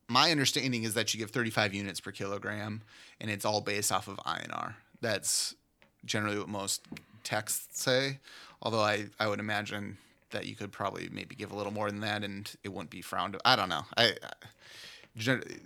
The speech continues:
most references are gonna say to give, like, a certain amount based off of what the I N R is,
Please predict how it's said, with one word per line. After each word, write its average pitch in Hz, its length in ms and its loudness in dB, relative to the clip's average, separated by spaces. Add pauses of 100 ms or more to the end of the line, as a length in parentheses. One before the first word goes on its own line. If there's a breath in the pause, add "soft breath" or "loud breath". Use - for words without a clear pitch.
(160)
most 151 360 6 (120)
references 117 560 4
are 104 80 0
gonna 104 120 -2
say 104 260 2
to - 100 -4
give, 101 240 0
like, 92 240 0
a - 100 -6
certain 104 300 2
amount 98 260 -2
based 101 240 -2
off 98 200 -6
of 98 120 -12
what 98 140 -6
the - 100 -8
I 90 200 0
N - 100 -4
R - 200 0
is, 52 400 -2